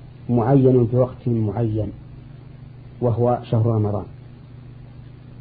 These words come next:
ومن فوائد هذه الآية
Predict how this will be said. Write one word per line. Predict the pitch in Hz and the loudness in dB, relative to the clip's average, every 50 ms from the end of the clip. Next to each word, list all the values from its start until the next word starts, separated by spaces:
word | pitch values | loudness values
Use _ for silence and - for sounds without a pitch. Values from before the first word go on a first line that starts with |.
| - - - - - - - - - - - - - - - - - - - - - - - - - - - - - - - - - - - - - - - - - - - - - - | -20 -20 -20 -20 -20 -20 -20 -20 -20 -20 -20 -20 -20 -20 -20 -20 -20 -20 -20 -20 -20 -20 -20 -20 -20 -20 -20 -20 -20 -20 -20 -20 -20 -20 -20 -20 -20 -20 -20 -20 -20 -20 -20 -18 -8 -2
ومن | 120 123 131 127 | 2 4 4 4
فوائد | 117 127 131 131 120 117 120 117 117 117 113 - - - - - - - - - | 4 4 2 2 2 2 0 0 0 -2 -2 -4 -8 -20 -20 -20 -20 -12 -4 -2
هذه | 123 120 120 | 0 0 0
الآية | 113 110 - 117 117 117 117 113 | 0 -2 -2 0 0 2 2 2